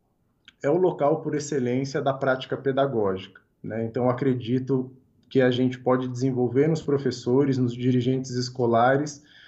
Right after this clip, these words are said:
a criação de um ambiente saudável, né, no qual a gente possa,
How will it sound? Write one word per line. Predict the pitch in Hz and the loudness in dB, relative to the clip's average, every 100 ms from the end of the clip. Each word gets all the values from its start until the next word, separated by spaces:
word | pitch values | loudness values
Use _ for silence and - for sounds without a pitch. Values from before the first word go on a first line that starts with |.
| - _ | -20 _
a | 135 | -4
criação | 135 160 151 - 156 170 165 | 0 0 0 0 0 0 0
de | 170 | 0
um | 160 | 0
ambiente | 151 147 151 151 | 0 0 0 -2
saudável, | - 135 120 113 127 131 131 156 - | 0 0 2 2 2 0 -6 -12 -6
né, | 117 | -2
no | 127 | -2
qual | 123 135 135 | 2 2 2
a | |
gente | 139 139 | 0 -8
possa, | - 131 135 - 139 123 | -2 0 0 0 -4 -4